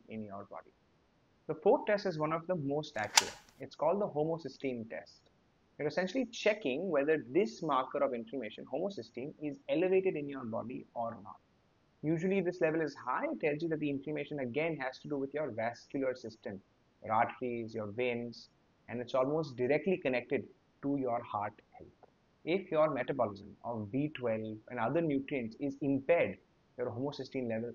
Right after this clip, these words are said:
also starts to raise. So homocysteine is a very important marker if you are testing for inflammation. The last test is one of the most accurate for inflammation, but also the most uncommon in India.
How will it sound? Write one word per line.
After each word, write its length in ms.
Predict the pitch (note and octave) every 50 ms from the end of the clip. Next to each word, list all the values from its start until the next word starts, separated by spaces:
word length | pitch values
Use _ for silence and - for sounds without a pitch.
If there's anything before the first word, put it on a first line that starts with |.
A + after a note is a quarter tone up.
| -
also 340 | - A#2 B2 A#2+ - - B2
starts 360 | A#2+ - - G2 G2 G2 - - -
to 60 | F#2
raise. 360 | F2 E2 E2+ - - - - _ _ _ _ _ _ _ -
So 100 | - C3+
homocysteine 720 | A2+ B2 C#3 E3+ F3+ F#3 - D3 - - E3 D3 B2 A2
is 80 | A#2+ C3+
a 80 | D3
very 400 | B2+ A2+ A2 B2 C#3 C#3+ D#3 D#3+
important 480 | D#3 C#3+ B2+ B2 A#2 A2+ - A#2+ A2+ G#2
marker 340 | G2 F#2+ G2 - - A#2 G#2 - _ _ _ _
if 100 | - A2
you 140 | A2 A#2+ B2
are 80 | A#2+ B2
testing 400 | A#2 G#2+ G#2 - - G#2 G2+ G2
for 120 | - F#2+
inflammation. 500 | F#2+ F#2 - - F#2 F2 E2 - - - _ _ _ _ _ _ _ _ -
The 80 | C3+
last 400 | C3 C#3 C#3+ F#3+ C4+ C4+ - -
test 400 | - D3+ E3+ G3 - - - - _ -
is 140 | D3 C3+ C3+
one 140 | C#3 D3
of 60 | E3 E3+
the 80 | F3
most 240 | F3 F#3 A3+ A3+ - - - A2
accurate 580 | A#2 - - - - A3 G3 D#3+ B2 - - - -
for 240 | B2+ A#2+ A#2+ A#2
inflammation, 800 | G2+ A#2 A#2+ A2 - C#3 A#2+ G#2 G2 F#2 - - - G#3 C#4 F4 F#4 - E3 A#2+
but 120 | B2 A#2+
also 300 | B2 B2+ B2+ C3 - E3
the 120 | D#3 D3
most 320 | C#3+ C3 C3 C#3+ - - - _ -
uncommon 500 | D3 D3+ D3+ D3 C3+ A#2+ A2+ A2+ A2+ A2+
in 140 | G#2+ G2+ G2
India. 260 | G2 F#2 F2+ F2+